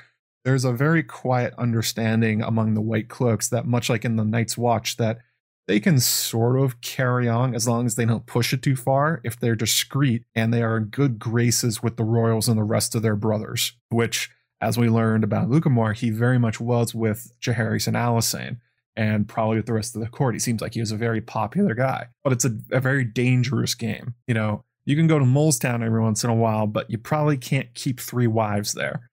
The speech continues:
That's kind of pushing it to the max. Got cocky. Oh my god. <laughs> Oh, horny jails, garthing to the max.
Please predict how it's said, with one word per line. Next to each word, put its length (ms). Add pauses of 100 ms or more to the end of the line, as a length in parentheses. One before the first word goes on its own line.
(160)
That's 100
kind 180
of 160
pushing 400
it 120
to 100
the 80
max. 500 (200)
Got 240
cocky. 560
Oh 280
my 200
god. 480 (260)
<laughs> 140 (600)
Oh, 480 (260)
horny 240
jails, 460
garthing 460
to 120
the 100
max. 500